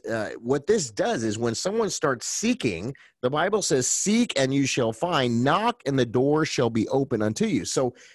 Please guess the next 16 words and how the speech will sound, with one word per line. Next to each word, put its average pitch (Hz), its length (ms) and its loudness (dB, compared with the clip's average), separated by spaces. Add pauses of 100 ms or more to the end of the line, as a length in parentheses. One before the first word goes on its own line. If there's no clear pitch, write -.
(180)
when 147 220 2
you're 208 220 0
seeking 208 640 0
for 131 220 0
truth, 196 500 0
guess 202 300 2
who 214 160 0
you 185 180 -2
find? 170 600 0
You 147 180 2
find 175 460 0
Jesus 156 480 0
Christ, 170 440 -2
because 131 260 -2 (300)
ultimate 202 560 4
truth 165 480 4